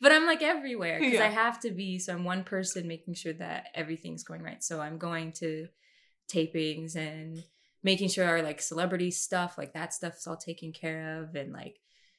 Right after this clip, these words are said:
Speaker 1: so it is, it is really cool. And watching all of the cuts of things. And while I don't necessarily get to sit there and have, like, the most creative say in whatever, um, I ultimately get to be a part of all of those meetings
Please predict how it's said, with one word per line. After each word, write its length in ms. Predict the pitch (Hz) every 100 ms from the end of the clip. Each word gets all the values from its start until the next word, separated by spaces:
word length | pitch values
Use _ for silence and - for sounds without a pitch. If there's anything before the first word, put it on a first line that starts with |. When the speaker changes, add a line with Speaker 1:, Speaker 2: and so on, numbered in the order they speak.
| _
Speaker 1:
so 160 | - 214
it 60 | 240
is, 160 | 277
it 180 | - 196
is 200 | 220 190
really 200 | 175 160
cool. 520 | 147 165 147 143 143 _ _ _ _ _ -
And 160 | 202 165
watching 360 | 160 170 180
all 120 | 165
of 80 | 165
the 60 | 170
cuts 280 | - 165 -
of 120 | 170
things. 420 | 170 160 156 151
And 140 | 175
while 160 | 180 190
I 100 | 185
don't 180 | 180 165
necessarily 460 | 165 - 165 160
get 140 | 160 156
to 80 | 151
sit 240 | - 160
there 180 | 160 151
and 120 | 151
have, 300 | - 147 143
like, 340 | 147 143 139 _ _ _ _ _ _ _
the 200 | 165 170
most 560 | 160 151 147 143 - -
creative 720 | - 165 143 143 143 147 143
say 640 | - - 147 143 82 - -
in 180 | 165 151
whatever, 640 | 143 - - - - - _ _ _
um, 640 | 165 165 156 143 139 143 - _ _ _ _ _ _ - _ _ _
I 480 | 156 151 147 147 147
ultimately 500 | - 220 220 196 170
get 160 | 160 165
to 80 | 165
be 100 | 156
a 60 |
part 320 | 139 - 170 156
of 100 | 156
all 160 | 139
of 80 | 139
those 200 | 135 139
meetings 640 | 147 143 135 135 135 -